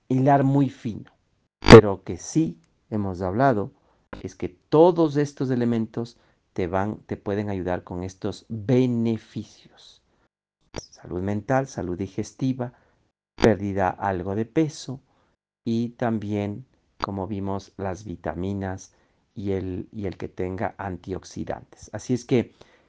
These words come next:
¿puedes tomar agua de limón en ayunas, caliente? Sí, claro.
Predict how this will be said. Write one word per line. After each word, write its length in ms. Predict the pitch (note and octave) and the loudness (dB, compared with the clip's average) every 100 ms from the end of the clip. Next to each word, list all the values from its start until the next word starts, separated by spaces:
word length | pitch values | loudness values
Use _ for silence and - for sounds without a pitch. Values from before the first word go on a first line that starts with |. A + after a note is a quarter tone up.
| _ - | _ -2
¿puedes 240 | C#3+ C#3+ | 2 2
tomar 280 | C#3+ C3+ C#3 | 2 4 6
agua 180 | C#3 C#3 | 6 4
de 100 | B2+ | 4
limón 360 | B2+ C3+ C#3 - | 2 0 -2 -4
en 200 | A#2 A2+ | -4 -2
ayunas, 560 | A#2+ D3+ B2+ B2+ - | -2 -2 -4 -6 -10
caliente? 560 | - G2+ A2+ D3+ D3 A#2 | -12 -6 -4 -4 -4 -10
Sí, 320 | - G#2 G2 - | -10 -10 -10 -8
claro. 400 | G2+ D#2+ D#2+ | -6 -4 -6